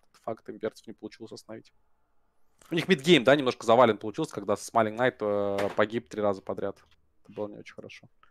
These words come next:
Там прям аутфарм пошел жесткий. Ну, молодцы, молодцы, Live to Win. Вот им матч, может быть, не особо что-то значит,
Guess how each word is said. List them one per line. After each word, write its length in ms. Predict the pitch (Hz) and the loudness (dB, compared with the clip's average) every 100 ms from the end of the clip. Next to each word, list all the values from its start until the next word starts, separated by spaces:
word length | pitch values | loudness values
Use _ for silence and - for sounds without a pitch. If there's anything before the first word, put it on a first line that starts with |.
| _ | _
Там 180 | 117 101 | 2 2
прям 280 | - 101 101 | 0 -4 -4
аутфарм 440 | 101 - 107 101 | -6 -2 -2 -2
пошел 280 | - - 110 | -12 -18 -18
жесткий. 320 | 110 - _ _ _ _ _ _ _ | -18 -20 _ _ _ _ _ _ _
Ну, 160 | 135 151 | 2 6
молодцы, 340 | 165 226 202 175 | 8 8 8 4
молодцы, 400 | 139 139 160 175 | 6 6 6 6
Live 160 | 165 | 4
to 100 | - | 2
Win. 220 | 120 147 156 _ | -4 -4 -8 _
Вот 220 | - 160 147 | -2 0 2
им 140 | 147 | 2
матч, 400 | 139 131 123 - | 4 4 4 0
может 300 | 139 139 113 | 0 0 2
быть, 160 | 117 - | 0 2
не 40 | |
особо 260 | 123 131 117 | 2 2 -4
что-то 200 | - 113 | -6 -6
значит, 420 | 113 139 - - | 2 2 2 -6